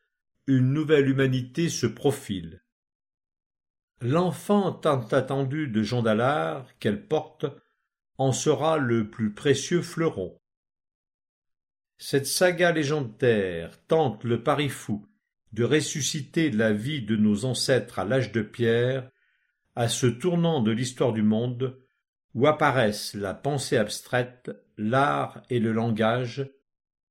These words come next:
et ce n'est peut-être pas la fin du voyage. Durée d'écoute, seize heures quarante-huit,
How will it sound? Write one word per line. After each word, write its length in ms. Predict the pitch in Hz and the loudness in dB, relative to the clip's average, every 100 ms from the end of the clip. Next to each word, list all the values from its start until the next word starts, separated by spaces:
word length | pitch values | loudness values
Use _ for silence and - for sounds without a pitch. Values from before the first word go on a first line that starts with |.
| _ | _
et 140 | 143 131 | 2 2
ce 260 | - - | 2 0
n'est 260 | 123 120 117 | 0 2 0
peut-être 640 | - 160 165 147 - 120 | -2 -8 -4 -6 -2 -6
pas 260 | - 135 131 | -2 0 0
la 160 | 117 | 0
fin 360 | 104 - 151 143 | -4 -6 -6 -4
du 120 | 104 | -4
voyage. 760 | 104 147 113 82 76 - _ _ _ _ _ _ _ _ _ _ _ _ _ 123 | -2 -2 0 -2 -6 -14 _ _ _ _ _ _ _ _ _ _ _ _ _ 0
Durée 240 | 139 135 | 4 4
d'écoute, 580 | 131 - 143 165 - _ _ _ _ _ _ | 2 -2 -8 -10 -18 _ _ _ _ _ _
seize 420 | - - 143 117 | -12 0 0 4
heures 380 | 139 120 104 - | 4 4 -2 -4
quarante-huit, 800 | 147 117 110 104 110 123 120 - | 0 2 0 -4 -6 -6 -8 -12